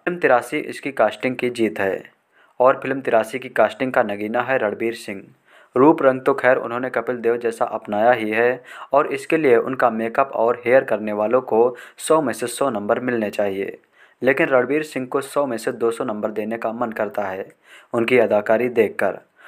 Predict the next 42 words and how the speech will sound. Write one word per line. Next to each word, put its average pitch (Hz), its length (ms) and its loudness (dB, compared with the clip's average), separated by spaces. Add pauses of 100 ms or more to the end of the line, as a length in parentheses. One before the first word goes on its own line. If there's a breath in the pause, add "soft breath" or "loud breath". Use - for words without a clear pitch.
(180 loud breath)
वह 147 100 6
वाकई 139 360 2
हिंदी 127 260 -6
सिनेमा 113 340 -6
के 120 140 -6
हीरो 113 280 -6
नंबर 104 280 -4
वन 113 160 -6
कहलाने 104 440 -6
लायक 101 320 -4
हैं। 95 260 -16 (500 soft breath)
बोलने 113 320 6
का 113 120 -2
लहजा, 117 380 2
चलने 131 360 -4
का 127 140 0
लहजा, 117 480 0 (120)
सब - 320 2
ठीक 120 260 2
है, 98 160 0 (200)
लेकिन 160 240 0
बॉलिंग 139 300 4
करते 135 280 0
समय 127 320 -4
सीम 131 300 -8
पर 123 160 2
वैसी 117 400 2
ही 127 100 0
ग्रिप 120 400 -2
और 113 200 2
दौड़ 113 280 4
शुरू 143 240 0
करते 110 300 0
समय 117 240 -4
ठीक 131 300 0
वैसी 113 280 2
ही 139 60 -2
मुद्रा 113 380 0
में 123 180 -4
दोनों 110 220 -4
हाथ 110 280 -6
रखना 113 420 -4